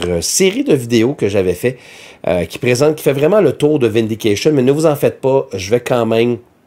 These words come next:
refaire, euh, le tour un petit peu du jeu. Et, euh,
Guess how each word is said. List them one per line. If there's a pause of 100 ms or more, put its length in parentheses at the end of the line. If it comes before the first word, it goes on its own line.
(400)
refaire, (500)
euh,
le
tour
un
petit
peu
du
jeu. (380)
Et,
euh,